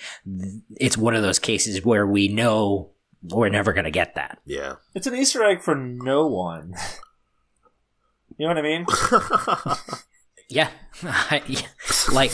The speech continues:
Speaker 1: because the character's nothing. <laughs> Like, she's, like I said, a, a catalyst. Like, there's nothing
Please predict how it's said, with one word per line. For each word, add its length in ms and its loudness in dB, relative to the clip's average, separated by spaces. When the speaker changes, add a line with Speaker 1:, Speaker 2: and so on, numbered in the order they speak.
Speaker 1:
because 400 4
the 120 2
character's 460 4
nothing. 460 0
<laughs> 460 -16
Like, 140 -4
she's, 520 2
like 240 2
I 40 2
said, 220 2
a, 280 -2
a 40 -2
catalyst. 720 -4
Like, 260 -2
there's 200 2
nothing 600 0